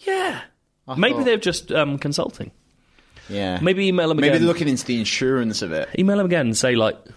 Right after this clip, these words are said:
Speaker 1: "What are we talking if we cut out the catering as well?" 'Cause he's not gonna, he's six minutes, he's not gonna eat it.
Speaker 2: Yeah.
Speaker 1: You might manage a couple
Speaker 2: You
Speaker 1: of
Speaker 2: don't need the
Speaker 1: olives.
Speaker 2: football magazines. You can't be reading if he's flying.
Speaker 1: Are we saying Wills is flying?
Speaker 2: Well, I just want, no, I wanted to know if Will was flying, whether that knocked down the price somewhat. Because I want it, like,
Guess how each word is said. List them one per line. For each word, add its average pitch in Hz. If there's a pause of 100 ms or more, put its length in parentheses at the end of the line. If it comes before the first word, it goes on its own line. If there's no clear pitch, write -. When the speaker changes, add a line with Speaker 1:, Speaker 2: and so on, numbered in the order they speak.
(120)
Speaker 1:
"What 135
are 123
we 127
talking 127
if 117
we 123
cut 123
out 110
the 110
catering 98
as 104
well?" 90
'Cause 113
he's 170
not 180
gonna, 123
he's 151
six -
minutes, 123
he's 120
not 135
gonna 95
eat 101
it. 87 (460)
Speaker 2:
Yeah. 156
Speaker 1:
You 156
might -
manage 135
a 107
couple 117
Speaker 2:
You -
Speaker 1:
of -
Speaker 2:
don't 277
need 185
the 151
Speaker 1:
olives. 143
Speaker 2:
football 208
magazines. 107
You -
can't 160
be 110
reading 113
if 76
he's -
flying. 92 (960)
Speaker 1:
Are 165
we 196
saying 240
Wills 190
is 156
flying? 101 (720)
Speaker 2:
Well, 262
I 254
just 226
want, 240
no, 185
I 123
wanted 202
to 190
know 151
if 90
Will 131
was 139
flying, 95
whether 98
that 95
knocked 104
down 98
the 92
price 104
somewhat. 120
Because 135
I 175
want 175
it, -
like, 135